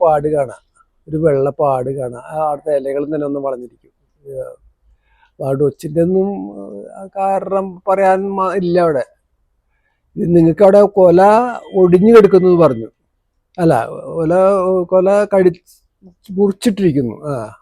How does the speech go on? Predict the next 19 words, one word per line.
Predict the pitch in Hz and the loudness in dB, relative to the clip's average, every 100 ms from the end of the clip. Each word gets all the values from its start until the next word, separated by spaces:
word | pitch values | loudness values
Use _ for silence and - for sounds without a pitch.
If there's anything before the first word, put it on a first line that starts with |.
| - | -20
ആ, | - | -10
മുറിച്ചിട്ടിരിക്കുന്നല്ലേ | 139 143 - 185 196 180 147 | -4 -4 -4 -2 0 2 2
പറഞ്ഞത്? | 135 127 - - _ _ _ _ _ _ _ | 0 -4 -8 -20 _ _ _ _ _ _ _
കൊല | 196 208 | 2 4
പൊറിക്കുന്ന | 233 247 214 226 233 | 6 4 4 2 6
എലിയാണ്. | 214 190 214 214 175 127 - _ _ _ _ _ _ _ _ | 6 8 6 6 2 -4 -12 _ _ _ _ _ _ _ _
ഒച്ച | 190 - 254 | -4 -2 4
ഒരു | 262 247 | 8 8
സ-, | 247 | 6
ഒരു, | 240 233 226 220 233 226 220 214 | 6 8 8 10 10 10 8 6
ഉം, | 196 190 196 190 180 175 _ _ 190 185 - 220 | 2 -2 -4 -4 -6 -10 _ _ -20 -18 -8 -2
തിന്നും | 214 226 233 180 131 - | 2 6 6 6 0 -6
എന്ന് | 175 202 214 | -2 4 4
മാത്രമേ | 185 190 190 | 4 4 6
ഉള്ളൂ. | 165 | 6
ഒച്ച | 151 147 214 | 4 2 4
വന്നാല് | 214 202 208 214 214 214 208 196 185 185 151 170 _ | 4 6 4 6 6 4 4 0 -4 -10 -18 _ _
മുട്ട്, | 196 196 170 - 185 | -8 -6 -4 4 4
പൂമുട്ട്, | 151 165 170 170 170 - 175 175 | 6 2 2 2 -2 2 4 4